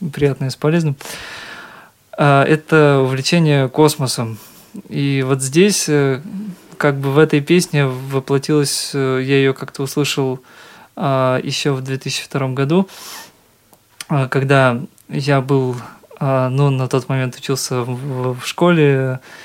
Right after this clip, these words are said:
и у нас, э, в Глазове, да, это откуда я родом, у нас была только одна радиостанция, это было Русское радио.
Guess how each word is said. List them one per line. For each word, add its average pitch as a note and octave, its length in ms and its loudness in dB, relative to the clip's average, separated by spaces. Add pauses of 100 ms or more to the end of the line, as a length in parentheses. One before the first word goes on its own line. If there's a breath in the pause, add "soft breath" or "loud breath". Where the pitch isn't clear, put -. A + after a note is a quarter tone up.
(800 loud breath)
и C#3+ 340 2
у C#3 80 2
нас, D#3+ 400 2
э, C#3+ 160 4
в C3 180 -2
Глазове, D3+ 520 4
да, D3+ 260 2
это B2+ 480 -2
откуда C3 320 -6
я C3 120 2
родом, B2 400 -4 (120)
у C#3 100 -2
нас D3 200 2
была D3 240 4
только C#3+ 220 0
одна C#3 220 4
радиостанция, C#3+ 680 2
это C#3+ 120 -4
было C#3 240 -4
Русское C#3+ 380 2
радио. D#3+ 340 4